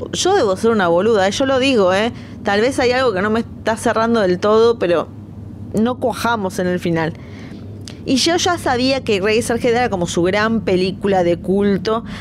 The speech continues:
así que estaba muy interesada por verla. Y creo que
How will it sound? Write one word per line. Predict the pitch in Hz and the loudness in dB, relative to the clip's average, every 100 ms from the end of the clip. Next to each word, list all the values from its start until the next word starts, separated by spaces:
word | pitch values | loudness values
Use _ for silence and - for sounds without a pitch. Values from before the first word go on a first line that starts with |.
| - | -4
así | 214 220 | -2 0
que | 254 | 0
estaba | 247 240 | 0 2
muy | 240 269 330 | 2 2 4
interesada | 302 208 185 208 196 196 | 2 0 0 0 0 0
por | 175 | 0
verla. | 180 180 190 196 - - - - - - - - - - - | 2 2 2 0 -4 -10 -10 -12 -12 -12 -12 -12 -12 -12 -6
Y | 233 | -4
creo | - - 294 208 208 208 | -4 -2 0 0 0 0
que | 240 226 185 | 2 2 2